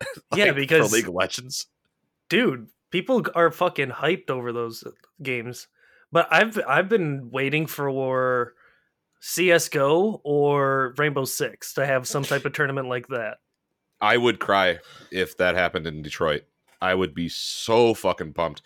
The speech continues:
Speaker 1: Like, also, the rise of esports in the last decade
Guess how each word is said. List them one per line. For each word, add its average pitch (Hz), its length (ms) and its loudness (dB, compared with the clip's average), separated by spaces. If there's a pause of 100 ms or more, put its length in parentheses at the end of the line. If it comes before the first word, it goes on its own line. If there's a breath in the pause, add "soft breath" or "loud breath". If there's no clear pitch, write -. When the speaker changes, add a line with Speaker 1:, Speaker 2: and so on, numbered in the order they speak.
(720 loud breath)
Speaker 1:
Like, 98 300 0 (1500)
also, 135 440 6
the 95 120 0
rise 135 280 6
of 113 60 -2
esports 104 520 2
in 98 60 0
the 82 60 -2
last 90 260 2
decade 85 460 2